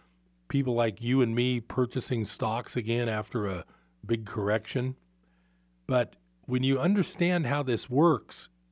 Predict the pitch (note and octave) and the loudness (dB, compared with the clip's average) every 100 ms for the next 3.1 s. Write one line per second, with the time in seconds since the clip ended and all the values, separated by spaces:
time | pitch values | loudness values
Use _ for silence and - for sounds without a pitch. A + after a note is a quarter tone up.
0 | - B2+ A#2 - A#2 B2 C#3 D3 - B2 | -6 -4 -4 -4 0 2 2 0 -2 0
1 | B2 A#2+ - A#2 A2+ A#2 - _ _ - | 0 -2 -2 2 2 0 -6 _ _ -8
2 | G#2+ - A2+ F#2+ G#2 A2 B2+ C3 C3 C3 | -8 -4 -4 -4 0 2 4 4 4 2